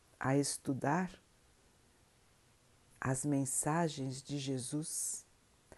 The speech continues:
as parábolas de Jesus. Voltem, irmãos, aos textos,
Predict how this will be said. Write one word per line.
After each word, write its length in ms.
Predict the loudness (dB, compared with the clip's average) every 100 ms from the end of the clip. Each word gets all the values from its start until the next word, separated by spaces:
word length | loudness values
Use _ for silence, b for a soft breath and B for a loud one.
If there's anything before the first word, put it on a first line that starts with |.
| b b b
as 260 | 0 2 0
parábolas 1120 | 2 4 4 4 4 2 0 0 -2 -4 -8 0
de 140 | 2
Jesus. 880 | 2 -2 -4 -2 -2 -2 -2 -2 -4 -8 _ _ _ b b b b 2
Voltem, 600 | 8 10 8 4 4 2
irmãos, 480 | 2 2 2 2
aos 260 | 0 0 -4
textos, 880 | 4 4 4 -2 -6 -6 -6 -6